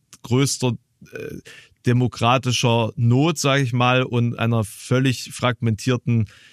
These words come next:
ähm, Wählersituation, multiplen Krisen, jemand zu haben, der nichts mit einem normalen Menschen in diesem Land zu tun hat und, und gemein hat, das ist halt einfach wirklich die, die ungünstigste Konstellation, die man sich vorstellen kann.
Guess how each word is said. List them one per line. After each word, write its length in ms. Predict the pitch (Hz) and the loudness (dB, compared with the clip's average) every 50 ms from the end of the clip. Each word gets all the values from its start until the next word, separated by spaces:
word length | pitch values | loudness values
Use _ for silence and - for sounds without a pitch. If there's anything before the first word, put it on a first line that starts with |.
| _ _ _ _ - | _ _ _ _ -2
ähm, 480 | - 107 104 101 101 101 101 98 98 - - | 0 0 2 2 2 2 0 0 -2 -6 -10
Wählersituation, 1900 | - 113 113 120 139 151 151 143 139 127 - _ - - _ _ _ - - _ - - 135 123 127 131 123 120 - - - 127 120 127 131 127 127 123 | -4 0 2 2 2 2 2 2 0 0 -2 _ -16 -20 _ _ _ -20 -20 _ -6 -4 -2 0 2 2 0 0 0 0 0 2 2 2 2 2 2 2
multiplen 580 | 120 120 123 110 - - 131 117 - 127 123 110 | 2 2 0 0 0 0 -2 0 0 -2 -2 -2
Krisen, 480 | - - 127 135 143 139 135 135 131 | -2 -2 0 0 0 0 0 0 2
jemand 320 | 117 123 127 131 127 127 104 | 2 2 2 0 0 -2 -2
zu 140 | - 120 113 | 0 0 2
haben, 180 | 113 123 123 | 2 0 0
der 280 | 110 123 120 117 113 104 - - - - _ _ | 0 0 2 2 0 0 -4 -8 -20 -20 _ _
nichts 640 | - 117 127 135 151 185 196 - - - - - - | 2 4 6 6 4 4 2 -2 -4 -6 -4 -2 0
mit 160 | 139 131 123 _ _ _ - | 0 0 0 _ _ _ -2
einem 180 | 123 131 123 120 | 0 0 2 2
normalen 480 | 120 120 113 107 107 113 131 139 135 127 | 2 2 2 2 2 2 2 2 2 2
Menschen 360 | 117 120 135 143 - - 135 123 | 2 0 0 0 -2 -2 -2 -2
in 20 | |
diesem 220 | 110 117 107 120 117 | -2 -2 0 0 0
Land 180 | 117 120 120 | 2 0 0
zu 120 | - - 101 | -4 -6 -8
tun 360 | - - 127 131 151 160 151 | -6 -2 0 0 2 2 2
hat 220 | 143 131 123 - - | 2 0 -2 -4 -4
und, 220 | - 120 117 120 | -2 -2 -2 0
und 180 | - 123 117 104 | -2 -2 -2 0
gemein 440 | 117 104 104 104 104 120 127 131 127 | 0 0 2 2 2 2 2 2 0
hat, 220 | 120 117 - - | 0 0 -2 -4
das 160 | 110 - - | -6 -6 -6
ist 200 | - - 101 - | -6 -6 -4 -2
halt 240 | 110 107 104 104 - | 0 0 -2 -2 -4
einfach 280 | 107 107 101 104 101 92 | -4 -4 -2 -2 -2 -2
wirklich 300 | 110 101 - 104 98 - | -4 -4 -4 -6 -6 -6
die, 300 | - 104 104 104 98 95 - _ _ - - - - _ _ _ _ _ - | -4 -4 -2 -2 -2 -4 -6 _ _ -20 -20 -20 -20 _ _ _ _ _ -4
die 80 | - 123 | -4 -4
ungünstigste 920 | - - 151 147 147 143 147 135 131 131 123 - - 120 117 - - - 117 | 0 2 2 4 4 4 2 2 2 2 0 0 -2 -2 -2 -2 -2 -2 -2
Konstellation, 920 | - 117 117 113 - 117 104 107 107 98 - - 113 107 110 110 110 101 | 0 0 0 0 0 0 0 0 0 -2 -2 -2 0 0 2 0 0 0
die 120 | - 104 | 0 0
man 120 | 101 101 | 0 0
sich 140 | 95 98 92 - | 0 -2 -2 -2
vorstellen 440 | 101 104 104 - - 92 92 95 | -2 -4 -2 -2 -4 -4 -4 -4
kann. 260 | - - 87 92 90 | -4 -4 -4 -4 -4